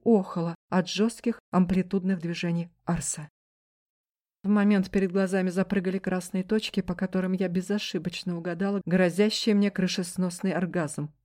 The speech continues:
И уже в следующий миг выгнулась и закричала, заходясь в сладких спазмах мышц. Следом заорал Арс, прижимая меня к стиралке и стискивая за плечо. Он пульсировал в моём заднем проходе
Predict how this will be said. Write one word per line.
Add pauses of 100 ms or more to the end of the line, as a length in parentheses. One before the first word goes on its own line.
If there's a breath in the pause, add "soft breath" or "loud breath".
(220)
И
уже
в
следующий
миг (100)
выгнулась (140)
и
закричала, (240)
заходясь
в
сладких (140)
спазмах (240)
мышц. (840)
Следом
заорал
Арс, (300)
прижимая
меня
к
стиралке (180)
и
стискивая
за
плечо. (720)
Он
пульсировал
в
моём
заднем
проходе